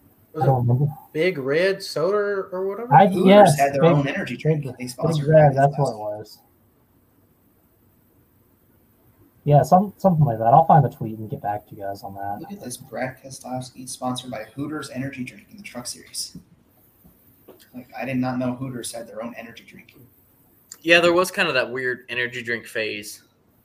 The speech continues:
Speaker 4: right? Like the, the
Speaker 3: And
Speaker 4: early
Speaker 3: Nas.
Speaker 4: twenty tens.
Speaker 1: Yeah. So, I mean, but
Speaker 4: Well, okay, so
Speaker 1: obviously competitive. Go, go ahead, Colton.
Speaker 4: L-, l-, let me, so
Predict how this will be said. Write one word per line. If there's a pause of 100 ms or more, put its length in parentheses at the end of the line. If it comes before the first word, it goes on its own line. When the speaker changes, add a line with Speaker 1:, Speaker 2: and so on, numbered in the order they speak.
Speaker 4:
right?
Like
the, (140)
the
Speaker 3:
And
Speaker 4:
early
Speaker 3:
Nas.
Speaker 4:
twenty (100)
tens. (2500)
Speaker 1:
Yeah. (160)
So,
I
mean, (160)
but (340)
Speaker 4:
Well,
okay,
so
Speaker 1:
obviously
competitive. (220)
Go,
go
ahead,
Colton.
Speaker 4:
L-, (140)
l-,
let
me, (140)
so